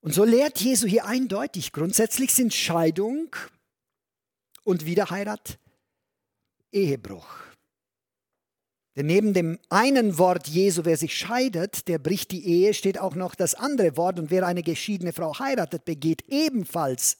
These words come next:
Ehebruch.“ Er macht sich schuldig an der vor-,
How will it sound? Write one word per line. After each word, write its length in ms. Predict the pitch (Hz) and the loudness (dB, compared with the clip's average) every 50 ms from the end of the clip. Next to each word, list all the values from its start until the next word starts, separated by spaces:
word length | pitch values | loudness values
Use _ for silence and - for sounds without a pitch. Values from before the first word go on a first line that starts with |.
| _ - | _ -10
Ehebruch.“ 680 | - 127 131 113 107 90 - - - - - - - - _ _ _ _ _ _ _ _ _ _ _ _ _ _ _ _ _ _ _ _ _ _ _ _ _ - - - - - - - | -8 -6 -6 -6 -8 -12 -16 -18 -18 -18 -20 -20 -20 -20 _ _ _ _ _ _ _ _ _ _ _ _ _ _ _ _ _ _ _ _ _ _ _ _ _ -20 -20 -20 -18 -18 -12 -4
Er 100 | - 165 | -2 2
macht 180 | 185 220 - - | 2 2 4 4
sich 300 | - 269 - - - - | 2 2 2 2 0 0
schuldig 680 | - - 254 277 294 320 302 226 190 202 185 - - | 0 0 0 2 4 4 4 4 2 0 0 0 0
an 120 | 196 208 214 | 0 2 2
der 100 | 214 196 | 2 2
vor-, 300 | - - 196 190 - | 2 2 0 0 0